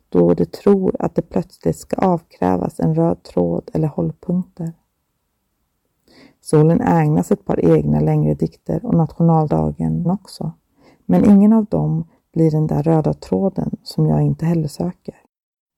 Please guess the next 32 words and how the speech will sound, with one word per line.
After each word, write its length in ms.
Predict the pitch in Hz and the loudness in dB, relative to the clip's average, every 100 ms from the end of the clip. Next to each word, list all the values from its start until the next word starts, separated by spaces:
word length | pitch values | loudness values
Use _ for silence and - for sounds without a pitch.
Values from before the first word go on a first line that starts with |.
| _ _ _ _ _ _ _ | _ _ _ _ _ _ _
Det 140 | 208 | 2
jag 160 | 208 208 | 6 6
istället 480 | 214 - 240 226 - | 4 2 2 2 0
söker 460 | 190 156 - 156 - | -6 -6 -6 -6 -4
är 100 | 165 | -4
ett 180 | 170 - | -4 -2
fönster 500 | 165 180 - - - | -2 -2 -2 -4 -2
ut 200 | 170 - | -4 -2
mot 200 | 160 - | -6 0
någonting 340 | 160 156 - | 0 0 -2
annat, 380 | - 170 175 175 _ _ _ _ _ _ _ | -2 -2 -2 -6 _ _ _ _ _ _ _
och 80 | 170 | 0
det 80 | 202 | 2
hittar 360 | 220 208 - | 4 0 -2
jag 160 | 190 175 | -2 0
i 60 | 170 | -2
dikten 640 | 165 - _ - 151 156 | -4 -8 _ -6 -4 -4
som 180 | - 170 | -4 -2
utgör 420 | - 165 - 160 160 | 0 0 -2 -4 0
andra 360 | 160 147 156 | 0 0 -2
delen. 580 | 151 165 165 165 165 180 - _ _ _ _ _ _ _ _ | -2 -2 -2 -4 -6 -8 -12 _ _ _ _ _ _ _ _
Skriven 480 | _ - 180 175 196 | _ 0 2 4 2
helt 400 | 190 214 220 - | 4 4 4 2
i 80 | - | -4
versaler 800 | 190 - 156 151 151 160 180 - _ | -4 -4 -4 -4 -4 -4 -6 -10 _
påminner 340 | - 180 170 170 | 2 4 4 2
mig 140 | 185 | 0
formen 680 | 196 160 143 147 151 156 185 | -2 -2 0 0 0 -2 -6
genast 500 | 170 175 165 170 - | -4 0 0 -2 -4
om 160 | - 151 | -2 0
Yahya 260 | 160 - | -2 -4
Hassan, 520 | 170 196 - - 165 | -6 -6 -8 -6 -6